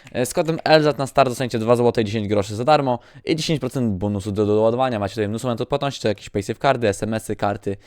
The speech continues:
skinami, blikami można wpłacać. Do tego na stronie, jakby było mało, macie daily case, czyli codziennie możecie sobie za darmo otwierać skrzyneczkę. Bardzo spoko opcja, e, dla chętnych. E, codziennie można sobie po prostu lutować. Może coś fajnego wydropi,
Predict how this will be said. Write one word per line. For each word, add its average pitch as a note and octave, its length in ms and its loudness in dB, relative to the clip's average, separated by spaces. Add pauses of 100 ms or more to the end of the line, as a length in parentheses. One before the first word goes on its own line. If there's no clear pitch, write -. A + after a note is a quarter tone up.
(200)
skinami, G#2 480 -2
blikami F#2+ 340 -2
można G2 220 -4
wpłacać. - 480 -4 (300)
Do E3 80 -2
tego F3+ 220 4
na D#3+ 100 4
stronie, D#3 240 2
jakby B2 140 2
było A2+ 180 6
mało, C3 300 6 (220)
macie C3 260 2
daily A2+ 280 4
case, A#2 300 2
czyli G#2+ 160 -2
codziennie G#2+ 300 -2
możecie G#2 260 -6
sobie G#2 260 -2
za G#2+ 100 -6
darmo G#2+ 300 2
otwierać G2+ 400 -2
skrzyneczkę. D#3 520 -2 (300)
Bardzo B2+ 420 6
spoko C3 360 -2
opcja, A#2 400 -2 (380)
e, G2+ 480 -8
dla G2+ 200 -2
chętnych. B2 520 -10 (320)
E, A2+ 260 -10 (320)
codziennie D#4+ 360 -10
można D#3+ 140 -6
sobie D3 160 0
po - 20 -8
prostu B2+ 200 -12
lutować. A#2+ 440 -4 (260)
Może A2+ 220 -2
coś - 160 -8
fajnego A2 360 0
wydropi, B2+ 460 0